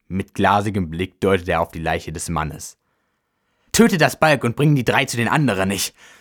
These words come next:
Seine Hände zitterten, seine Mundwinkel zuckten. "Ich muss mich vorbereiten." Er spielte nervös mit seiner Taschenuhr, schulterte sein Gewehr und verschwand zwischen den Häusern. Mein Blick ruhte auf den Toten,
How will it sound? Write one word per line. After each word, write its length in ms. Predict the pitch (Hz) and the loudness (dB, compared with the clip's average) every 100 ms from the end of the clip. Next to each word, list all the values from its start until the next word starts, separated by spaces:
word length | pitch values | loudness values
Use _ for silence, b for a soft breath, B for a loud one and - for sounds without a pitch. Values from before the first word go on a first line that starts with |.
| B | B
Seine 240 | - 110 98 | -6 -4 -2
Hände 200 | 117 110 | -2 -2
zitterten, 460 | 165 143 107 90 | -2 -2 -2 -2
seine 220 | 87 87 | -4 -4
Mundwinkel 500 | 82 92 95 92 90 | -4 -6 -6 -6 -8
zuckten. 460 | - 104 - 76 76 _ _ _ _ _ _ | -10 -12 -14 -14 -14 _ _ _ _ _ _
"Ich 120 | - 175 | -2 2
muss 180 | 180 | 2
mich 140 | 156 - | 2 0
vorbereiten." 680 | 185 165 131 98 92 92 73 _ _ _ _ _ _ _ _ _ _ _ _ _ _ | 2 2 2 -2 -2 -8 -12 _ _ _ _ _ _ _ _ _ _ _ _ _ _
Er 140 | - | -14
spielte 340 | - - 107 104 | -10 -4 -4 -2
nervös 400 | 90 80 98 101 | -2 -2 -2 -2
mit 100 | 82 | -4
seiner 260 | 85 80 | -4 -4
Taschenuhr, 720 | - - - 80 - 76 57 - _ _ _ | -8 -10 -6 -6 -6 -12 -12 -18 _ _ _
schulterte 480 | - 107 107 95 | -4 -2 -2 -4
sein 220 | 90 87 85 | -4 -4 -4
Gewehr 340 | 78 95 101 | -2 0 0
und 80 | 95 | 0
verschwand 400 | 85 - 87 82 | -6 -6 -6 -6
zwischen 240 | - - | -8 -8
den 160 | 87 80 | -6 -6
Häusern. 460 | 85 80 76 71 _ _ _ _ _ _ _ _ _ | -6 -6 -8 -10 _ _ _ _ _ _ _ _ _
Mein 280 | - 82 78 | -14 -10 -8
Blick 340 | - 90 - 82 | -8 -8 -8 -6
ruhte 260 | 90 90 | -4 -4
auf 140 | 80 - | -6 -6
den 180 | 82 | -10
Toten, 500 | - 90 87 78 73 | -8 -8 -8 -10 -12